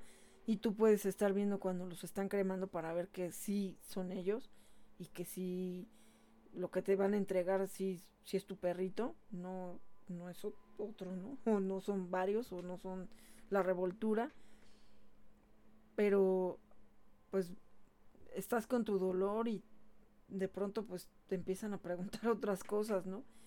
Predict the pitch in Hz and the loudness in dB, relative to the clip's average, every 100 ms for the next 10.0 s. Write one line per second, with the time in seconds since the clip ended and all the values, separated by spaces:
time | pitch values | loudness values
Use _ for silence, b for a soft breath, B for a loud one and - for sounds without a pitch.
0 | B B B B B B B - - 202 | B B B B B B B -8 2 4
1 | 196 185 185 175 180 B B B - - | 6 6 4 0 -8 B B B -12 -14
2 | - - - - 190 196 208 226 226 214 | -18 -18 -16 -6 -2 0 0 0 4 6
3 | 202 - 190 185 - 190 185 190 - - | 4 0 -2 -2 -4 -4 -2 -2 -6 -16
4 | - 196 185 175 170 180 180 175 185 190 | -2 0 2 0 -2 -2 -2 0 0 0
5 | 180 185 180 180 233 - - - 175 - | -2 -4 -4 -6 -8 -10 -14 -10 -10 -4
6 | 185 - - B B B B B B B | -4 -6 -12 B B B B B B B
7 | B - - - - - - 220 214 220 | B -12 -16 -20 -18 -14 0 4 6 6
8 | 220 220 214 196 185 180 180 165 165 - | 4 6 6 6 4 0 -6 -8 -12 -10
9 | - - 190 185 190 220 202 190 180 160 | -10 -2 0 2 2 2 4 4 4 -2